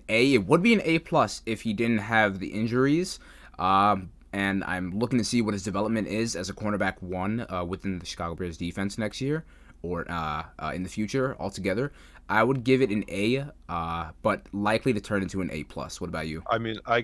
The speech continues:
Speaker 2: I give it an A plus. The dude, the dude performed for a rookie. I mean, he balled out. He did better than most cornerback ones did. I mean, as a rookie, that's, that's very good. He would go, it's 'cause our defense back then, they would line up. We didn't have a cornerback set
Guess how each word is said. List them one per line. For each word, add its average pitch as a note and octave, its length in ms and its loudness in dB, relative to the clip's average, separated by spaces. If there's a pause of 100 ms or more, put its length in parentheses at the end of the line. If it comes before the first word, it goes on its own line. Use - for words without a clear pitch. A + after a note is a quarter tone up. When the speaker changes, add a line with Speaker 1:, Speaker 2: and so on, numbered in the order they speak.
Speaker 2:
I A#2+ 80 2
give B2+ 140 0
it A2 60 2
an F2 120 -6
A F#2 100 -8
plus. E2+ 520 -8
The G2+ 140 -6
dude, A#2 380 -2
the A2 100 -8
dude A#2+ 200 -6
performed A#2 480 2
for F2+ 180 -8
a F2+ 40 -6
rookie. G2+ 380 -6
I F2+ 60 -8
mean, F2 200 -10
he G2 120 -12
balled F#2 320 -4
out. A2+ 260 0
He A#2+ 280 -4
did A2+ 320 -6
better A#2 200 0
than G#2 120 -2
most G#2+ 240 -4
cornerback G#2 480 -4
ones G#2+ 320 -8
did. D#2 280 -16
I F2+ 100 -14
mean, F2+ 200 -14 (320)
as A2 140 -6
a G2+ 60 -2
rookie, B2 220 0
that's, A2 180 -2
that's G2+ 180 -8
very G2+ 420 0
good. A#2 300 4 (420)
He A#2 80 -6
would C3 180 -2
go, C#3 220 4
it's - 180 -4 (140)
'cause B2 160 0
our C3+ 160 6
defense A#2+ 540 0
back G2 220 -2
then, F#2+ 360 -4 (300)
they A2+ 100 -4
would A2 140 -4
line A2 240 2
up. A#2+ 180 0 (300)
We A#2 100 -4
didn't C3 220 0
have A#2 280 2 (220)
a G#2+ 140 2
cornerback F#2+ 420 -4
set G#2 160 -2